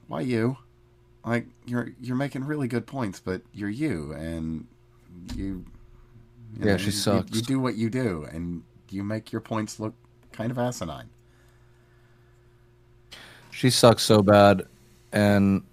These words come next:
Speaker 2: oh man, she ruined the Kanye Alex Jones interview because she was,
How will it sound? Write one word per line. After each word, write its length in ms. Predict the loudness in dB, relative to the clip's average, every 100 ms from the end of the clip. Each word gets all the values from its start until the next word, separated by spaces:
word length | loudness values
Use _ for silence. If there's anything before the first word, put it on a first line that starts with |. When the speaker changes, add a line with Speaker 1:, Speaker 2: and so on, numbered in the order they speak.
| -20 -20 _ _ _ _ _ _ _ 2
Speaker 2:
oh 220 | 6 6
man, 360 | 6 6 4
she 200 | 2 4
ruined 400 | 6 8 10 10
the 80 | 6
Kanye 560 | 6 6 8 6 4 2 2
Alex 280 | 2 2 2
Jones 280 | 4 4
interview 480 | 4 2 2 2 2
because 800 | 0 2 4 4 2 -2 -8 -10 -18 -20 _ _ _ _ _ _ _ _ _ _ _ _ _ -4
she 180 | 6
was, 140 | 6